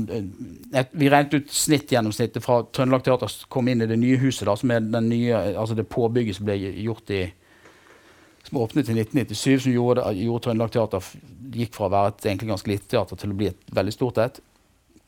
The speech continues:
Så har, eh, den gjennomsnittlige publikumsbesøket vært hundre tusen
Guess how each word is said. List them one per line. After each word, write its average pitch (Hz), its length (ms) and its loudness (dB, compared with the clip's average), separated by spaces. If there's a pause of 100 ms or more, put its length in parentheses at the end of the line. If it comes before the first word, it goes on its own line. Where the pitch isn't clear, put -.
(580)
Så 120 160 4
har, 101 320 2
eh, 95 220 0
den 110 420 -8
gjennomsnittlige 101 640 -2 (100)
publikumsbesøket 98 800 -8
vært 101 160 -2
hundre 107 240 -4
tusen 95 460 -8